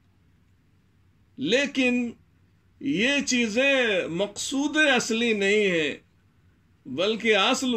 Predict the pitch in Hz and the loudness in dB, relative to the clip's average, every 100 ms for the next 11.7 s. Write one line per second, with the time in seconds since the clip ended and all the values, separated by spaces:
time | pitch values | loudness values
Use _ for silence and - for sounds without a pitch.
0 | 214 214 - - 277 269 - 214 - 175 | -2 -2 -4 -4 -4 -4 -4 -4 -4 -4
1 | 180 170 196 202 180 190 208 214 _ _ | -4 -4 -4 -2 -2 -2 -2 -8 _ _
2 | _ _ _ _ _ _ _ - 123 160 | _ _ _ _ _ _ _ -12 -2 -2
3 | 185 208 240 233 208 214 240 202 185 - | -2 0 0 2 0 0 0 2 0 -2
4 | 143 135 120 113 _ _ _ _ _ _ | -2 -2 -4 -10 _ _ _ _ _ _
5 | _ _ _ _ _ _ _ _ _ _ | _ _ _ _ _ _ _ _ _ _
6 | _ _ _ _ _ _ _ 139 143 220 | _ _ _ _ _ _ _ -10 -4 -2
7 | 294 220 233 220 208 208 247 240 262 214 | -2 0 2 2 0 -2 -2 -2 0 2
8 | 220 220 208 185 180 180 208 233 - _ | 0 0 -2 0 -4 -4 -6 -6 -14 _
9 | _ _ _ _ _ _ _ _ _ 139 | _ _ _ _ _ _ _ _ _ -6
10 | 156 220 262 294 285 262 254 233 196 175 | 0 0 2 0 0 0 2 2 2 -2
11 | 190 269 294 302 285 - | -2 0 0 2 0 2